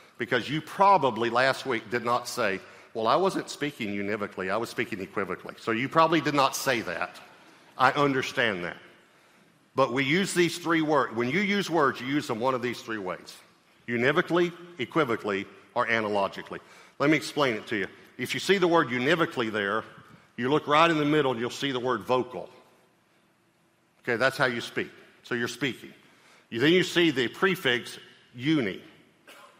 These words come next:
which is like a unicycle. I remember Debbie woke up at that part and said, "I, I, I got that. I understand that." So it means that you're using a word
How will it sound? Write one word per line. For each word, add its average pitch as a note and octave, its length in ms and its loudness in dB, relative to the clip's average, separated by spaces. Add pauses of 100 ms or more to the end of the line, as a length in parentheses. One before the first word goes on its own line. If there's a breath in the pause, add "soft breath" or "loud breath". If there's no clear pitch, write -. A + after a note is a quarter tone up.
(100)
which C3+ 380 0
is C3+ 220 0
like C3 260 2 (220)
a B2 60 -2
unicycle. A2+ 880 -2 (260)
I A2+ 100 0
remember B2 340 0
Debbie A2+ 320 0
woke A2+ 260 -4
up A#2 160 -2
at - 80 -18
that A2 180 -4
part F#2+ 180 -4
and - 60 -18
said, A#2 140 -6
"I, D3 260 2
I, D#3 180 -2
I C#3+ 40 0
got C3+ 280 0
that. F#2+ 140 -2
I G#2 140 0
understand A#2 460 -4
that." F2+ 160 -6 (1200 loud breath)
So E3 380 4
it E3 160 4
means E3 580 4
that D#3 180 0
you're C#3+ 140 0
using F3+ 520 2
a E3 60 2
word C3 600 2